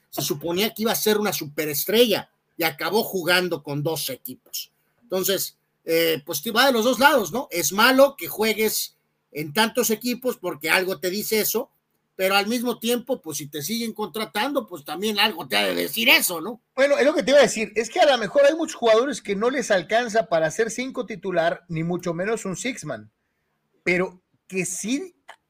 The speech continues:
Speaker 2: eh, aju-, te ajusta tu
Speaker 1: Sí,
Speaker 2: nivel
Speaker 1: para completar un roster, pues.
Speaker 2: para completar un roster y que tu cara-, tus características de juego te permitan ser tomado en cuenta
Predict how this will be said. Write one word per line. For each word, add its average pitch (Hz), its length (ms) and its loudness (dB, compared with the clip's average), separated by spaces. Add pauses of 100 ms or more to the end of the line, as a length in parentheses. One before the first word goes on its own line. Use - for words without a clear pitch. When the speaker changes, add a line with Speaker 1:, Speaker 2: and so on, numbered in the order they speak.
(120)
Speaker 2:
eh, 151 100 -20 (760)
aju-, - 400 -4
te 202 140 2
ajusta 220 680 -2 (100)
tu 190 80 -2
Speaker 1:
Sí, 180 60 -4
Speaker 2:
nivel 175 320 -2
Speaker 1:
para 190 160 -2
completar 226 480 2
un 269 100 2
roster, 262 480 4
pues. - 220 -20
Speaker 2:
para 175 280 2
completar 170 520 2
un 285 100 -4
roster 226 600 2
y 240 340 -4 (300)
que 180 260 -4 (300)
tu 196 240 -2
cara-, 170 340 2
tus 170 160 -2
características 208 800 0
de 226 80 0
juego 220 340 2
te 185 160 0
permitan 190 640 -4
ser 170 200 -2
tomado 170 400 0
en 160 80 -8
cuenta 156 520 -6